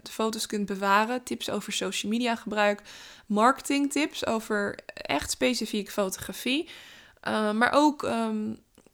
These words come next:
eh, hoe je ze kunt verschalen en delen. Dus als je bijvoorbeeld een keer gepubliceerd wordt in een magazine, hoe je die foto kan gebruiken. Ja, is toch supercool dat onze foto dan, of jouw foto uit jouw shoot, dan ineens in een tijdschrift staat. Weet je, dat,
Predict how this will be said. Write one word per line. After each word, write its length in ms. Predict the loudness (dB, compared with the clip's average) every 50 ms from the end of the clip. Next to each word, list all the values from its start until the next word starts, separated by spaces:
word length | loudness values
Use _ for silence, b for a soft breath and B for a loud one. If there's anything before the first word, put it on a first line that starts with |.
| -20 -16 -10 -8
eh, 200 | -6 -4 -2 0
hoe 200 | 0 2 2 2
je 60 | 2
ze 120 | 2 0
kunt 260 | 0 0 -2 -2 -2
verschalen 500 | -4 -4 -4 0 2 4 6 6 4 4
en 140 | 2 -2 0
delen. 340 | 0 2 4 4 4 4 2
Dus 120 | 0 -2
als 120 | -2 -2 -2
je 60 | -4
bijvoorbeeld 320 | -4 -4 -2 -2 -2 -4
een 60 | -4 -4
keer 200 | -4 -4 -4 -6 B B B B B
gepubliceerd 640 | -6 -6 -4 -2 -2 -2 -2 0 2 2 2 2 2
wordt 200 | 0 -2 0 0
in 100 | 0 0
een 140 | 2 2
magazine, 720 | 2 2 2 2 0 0 0 0 0 0 0 0 -2 0 0
hoe 120 | 0 0
je 60 | 0
die 100 | -2 -4
foto 300 | -4 -2 -2 0 0 -2 -4
kan 120 | -4 -6
gebruiken. 500 | -6 -6 -4 0 2 2 2 2 2 -2
Ja, 60 | -4
is 100 | -4 -2
toch 140 | -2 0 2
supercool 680 | 2 2 2 2 0 -2 -2 0 2 4 4 4 2 0 B B B B B B B
dat 180 | 0 0 0 2
onze 300 | 2 2 2 2 2 0
foto 500 | 2 6 6 6 6 6 4 2 4 4
dan, 280 | 4 4 2 2 0
of 120 | -2 -2 0
jouw 220 | 4 4 4 4
foto 340 | 4 2 2 2 2 0 -2
uit 160 | -4 -4 -4
jouw 160 | -4 -4 -4
shoot, 320 | -2 0 0 0 0 -2 -4 B B B B B
dan 160 | B 2 4
ineens 280 | 4 6 6 6 4 2
in 80 | 0 -2
een 100 | 0 2
tijdschrift 500 | 4 4 4 4 2 -2 -4 -6 -8 -8
staat. 340 | -8 -8 -6 -6 -6 -6
Weet 180 | -8 -10 -8 -6
je, 100 | -4 -4
dat, 260 | -4 -4 -4 -6 -8